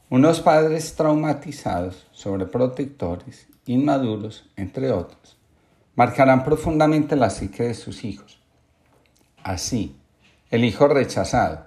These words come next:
el patito feo de la familia, por los padres, tendrá,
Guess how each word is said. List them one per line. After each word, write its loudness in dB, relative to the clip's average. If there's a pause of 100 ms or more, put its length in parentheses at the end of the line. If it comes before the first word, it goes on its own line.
(140)
el -12
patito 0
feo 0
de 2
la 0
familia, -6
por -2
los -2
padres, -2 (340)
tendrá, -2